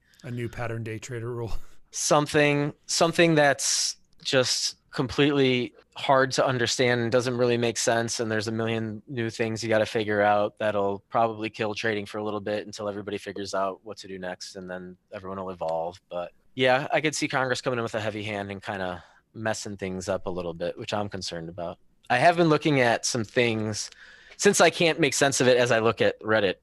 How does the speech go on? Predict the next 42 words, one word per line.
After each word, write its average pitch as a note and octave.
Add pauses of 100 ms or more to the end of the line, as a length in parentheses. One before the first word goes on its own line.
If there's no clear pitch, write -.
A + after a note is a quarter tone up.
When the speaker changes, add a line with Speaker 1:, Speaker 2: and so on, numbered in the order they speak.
(120)
Speaker 2:
personally, A#2
like, G2+
the, G2+
the A2
posts, A#2
I G#2+
can't G2+
read G#2
through G2
'em. F#2+
I F2+
can't G2
understand F#2+ (480)
what A2+
makes A#2
sense G#2+
or A#2
what's B2
important A2+
each G#2
day A2+
and G#2+
what G2+
isn't. G#2 (280)
Speaker 1:
Right. E3 (160)
Speaker 2:
I B2
do D3
find D3+
some B2+
people B2+
that A#2
are A2+
making A2+
some G#2
really G#2
interesting, G2
uh, F2 (420)
it's -
sort D#3+
of B2
data G#2+
mining. A#2+